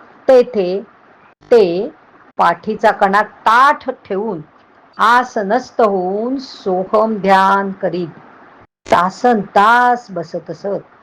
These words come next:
खादीचा पंचा, खादीची बंडी असा त्यांचा पोशाख असे.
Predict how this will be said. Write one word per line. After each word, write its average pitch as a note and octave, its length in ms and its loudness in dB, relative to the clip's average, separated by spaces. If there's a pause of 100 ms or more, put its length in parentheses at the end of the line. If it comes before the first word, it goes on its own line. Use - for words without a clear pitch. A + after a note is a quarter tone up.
(500)
खादीचा E3 520 0
पंचा, F#3+ 480 0 (520)
खादीची F3+ 460 -2
बंडी F#3 520 0 (460)
असा G#3 380 2
त्यांचा F#3 560 -2
पोशाख E3+ 840 -6
असे. E3 260 -6